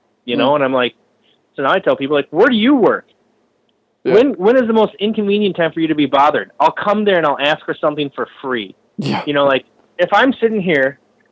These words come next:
Speaker 1: and there's, there's a couple windows you can look in.
Speaker 2: Mm-hmm.
Speaker 1: I've had people, like, bang on the windows at Friday night at ten thirty.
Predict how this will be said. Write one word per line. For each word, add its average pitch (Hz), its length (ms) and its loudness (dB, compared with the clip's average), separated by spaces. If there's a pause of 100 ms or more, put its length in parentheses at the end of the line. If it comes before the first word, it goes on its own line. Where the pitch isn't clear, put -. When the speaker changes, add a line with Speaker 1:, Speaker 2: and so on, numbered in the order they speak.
(200)
Speaker 1:
and 160 140 0
there's, 165 240 4
there's 180 140 0
a 180 40 -4
couple 220 280 0
windows 175 320 0
you 139 100 -4
can 123 180 -14
look 127 180 -8
in. 117 240 -8 (360)
Speaker 2:
Mm-hmm. 147 200 -2
Speaker 1:
I've 165 120 4
had 233 160 4
people, 185 220 -4
like, 151 180 -2
bang 143 220 0
on 147 80 0
the 139 80 -4
windows 139 380 0
at 120 160 -2
Friday 139 280 2
night 135 200 2
at 113 160 -4
ten 135 200 -4
thirty. 143 380 -2